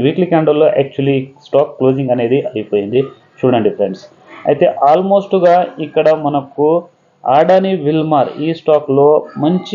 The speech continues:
ఇక్కడ బ్రేక్అవుట్ అనేది వచ్చేసింది. చూడండి, ఈ బ్రేక్అవుట్ వచ్చిన తర్వాత ఇటు నుంచి కొద్దిగా ఇక్కడ ఒక రిట్రేస్‌మెంట్ అనేది అయిపోయింది ఫ్రెండ్స్. ఈ రిట్రేస్‌మెంట్ అయ్యి ఈ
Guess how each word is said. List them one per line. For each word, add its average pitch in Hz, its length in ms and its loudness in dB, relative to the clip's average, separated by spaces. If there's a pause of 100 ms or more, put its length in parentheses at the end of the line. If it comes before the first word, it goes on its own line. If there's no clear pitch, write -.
ఇక్కడ 156 200 0 (160)
బ్రేక్అవుట్ 135 420 0
అనేది 147 300 -2 (120)
వచ్చేసింది. 135 500 -4 (120)
చూడండి, 131 380 0 (340)
ఈ 143 40 0 (100)
బ్రేక్అవుట్ 160 440 0
వచ్చిన 165 380 -4
తర్వాత 147 360 2
ఇటు 135 180 -10
నుంచి 147 280 -6
కొద్దిగా 135 380 2 (720)
ఇక్కడ 143 220 0 (100)
ఒక 143 100 0 (340)
రిట్రేస్‌మెంట్ 156 540 -2
అనేది 139 320 0 (100)
అయిపోయింది 160 580 0
ఫ్రెండ్స్. 170 240 0 (300)
ఈ 151 120 0
రిట్రేస్‌మెంట్ 185 500 -2
అయ్యి 165 140 0 (140)
ఈ - 20 -6